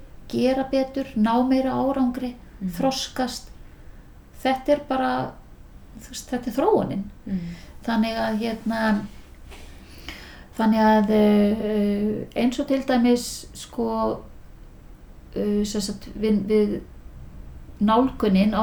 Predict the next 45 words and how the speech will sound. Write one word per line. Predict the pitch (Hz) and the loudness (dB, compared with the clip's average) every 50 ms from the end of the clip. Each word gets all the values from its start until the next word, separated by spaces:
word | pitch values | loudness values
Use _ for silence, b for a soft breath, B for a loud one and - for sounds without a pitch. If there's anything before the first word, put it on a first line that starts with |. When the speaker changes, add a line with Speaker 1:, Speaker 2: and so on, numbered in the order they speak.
| 226 | 0
Speaker 1:
þessu | 226 - 233 233 - 220 220 | 0 -2 -2 -2 0 0 0
áfangaheimili | 214 - 214 208 220 220 208 202 196 196 208 | 0 2 2 2 2 2 2 2 2 2 0
sem | 202 - 220 196 202 | -2 -2 0 2 2
að | 202 202 208 | 2 2 2
við | 208 214 - | 2 2 0
opnuðum | 214 190 - - 202 185 - - 190 214 262 285 - - | -2 -2 -2 0 0 0 0 2 0 0 -2 -2 -4 -4
í | 214 208 | -4 -4
kjölfar | - - - 220 226 247 247 240 - - 220 214 - | -4 -2 -2 0 2 2 0 0 -2 -4 -4 -2 0
þess | 208 196 196 - | 0 0 0 0
að | 220 208 | 0 2
við | 214 214 | 2 2
erum | 214 214 220 | 2 0 0
búin | 214 214 | 0 0
að | 208 196 220 | 0 0 0
vinna | 220 233 247 240 240 220 | 0 2 4 4 4 4
þarna | 220 220 214 214 | 2 2 2 0
í | 220 | -2
tvö | - - - 220 220 220 - | -4 -2 0 2 2 2 2
ár | - 190 190 196 202 208 | 2 2 2 2 4 4
með | 208 214 220 226 226 214 | 4 2 2 2 0 -2
heimilislausum | 226 233 226 220 220 226 214 - - 220 214 - 214 214 | -2 -2 -2 -2 -4 -6 -6 -4 -2 -2 0 0 0 0
einstaklingum | 214 196 - - 208 - 196 202 196 196 196 190 233 240 | 0 0 -2 -4 -4 -4 -4 -6 -4 -4 -4 -4 -4 -6
Speaker 2:
Mhm. | - 196 190 180 180 180 190 190 202 | -4 -4 -4 -4 -4 -4 -6 -2 0
Speaker 1:
og | 208 196 | 2 2
vera | 214 220 233 233 226 | 4 4 4 2 0
bara | 226 226 220 | 0 0 2
að | 214 | 2
labba | 220 226 226 - 233 | 2 2 0 0 -2
um | 220 214 | -2 0
göturnar | 240 220 214 - 214 214 196 220 233 247 | 2 0 0 0 0 -2 0 0 0 0
og | 240 220 | 0 0
mæta | 214 220 220 220 220 - 226 220 220 | 0 0 0 -4 -2 -2 -4 -2 -2
fólki | 233 220 220 - - - 214 | -2 -4 -4 -6 -6 -6 -4
sem | 208 208 208 | -2 0 0
er | 220 220 | 0 -2
í | 214 - | -4 -4
gistiskýlinu | 233 214 - - - - - 226 220 214 208 214 214 214 | -6 -6 -6 -6 -8 -6 -4 -2 0 0 0 2 2 0
og | 214 214 | 0 -2
bara | - 214 208 | -2 -2 0
í | 214 214 220 220 214 | 0 0 0 0 -2
þessum | 226 220 214 - 214 208 | -4 -4 -4 -2 -2 0
lægstu | 214 226 240 - - - - - 226 214 - - - - - - | 0 0 -2 -4 -8 -8 -4 0 0 0 0 0 -6 -10 -12 -12
þrepum | - - - - 233 226 226 - 208 196 | -12 -8 -2 0 0 0 0 2 4 4
hérna, | 196 196 190 180 185 196 196 247 | 6 4 4 2 2 2 0 0
Speaker 2:
Mhm. | B B B B 202 190 | B B B B -2 -2